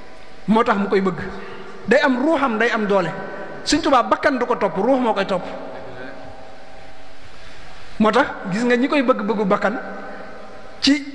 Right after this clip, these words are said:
phénomène yi rek la ñuy topp, waaye duñ topp ci ndigal yi. <laughs> Waaw kay, mbiri bakkan yi la ñuy topp. Maanaam li leen neex ci Xelcom mooy daa xew léegi. Li leen neex ci Màggal Tuubaa mooy daa xew.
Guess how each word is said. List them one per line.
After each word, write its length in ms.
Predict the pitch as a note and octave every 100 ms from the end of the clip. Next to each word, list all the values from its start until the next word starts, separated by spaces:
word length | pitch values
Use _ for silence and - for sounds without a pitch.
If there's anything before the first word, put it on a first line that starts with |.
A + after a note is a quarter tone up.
| -
phénomène 440 | C#4 C4+ B3 A#3+ A3
yi 200 | A3 C4+ A3+
rek 220 | A#3+ A#3+
la 80 | A3
ñuy 120 | A3
topp, 260 | A#3 - A3
waaye 180 | G#3+
duñ 160 | G#3 A#3
topp 240 | - C4 -
ci 80 | G#3
ndigal 260 | G#3+ G3+
yi. 120 | F#3+ F#3+ - - - - - - - - - - - - -
<laughs> 1080 | - C#4 - - - - B2+ A#2+ B2 - -
Waaw 140 | E3
kay, 140 | F3+ F3+
mbiri 260 | G#3 C#4+
bakkan 280 | A#3+ A3+ A#3
yi 80 | G3+
la 80 | G3+
ñuy 100 | G3
topp. 160 | G3+ E3 - - - - - - -
Maanaam 260 | A3 C4+ C4+
li 80 | D#4+
leen 240 | D#4+ D4
neex 200 | D4 D4
ci 80 | B3+
Xelcom 380 | B3+ B3+ A#3+ A3
mooy 200 | A3 A3
daa 160 | A3
xew 180 | A3+ G#3
léegi. 260 | F#3 E3+ E3+ - - - - - - - -
Li 140 | A3+ D4
leen 200 | D#4+ D4
neex 160 | C#4+ -
ci 60 |
Màggal 300 | B3 B3+ B3
Tuubaa 220 | A#3 A3 G#3+
mooy 200 | A3 A3
daa 160 | A3+
xew. 160 | A3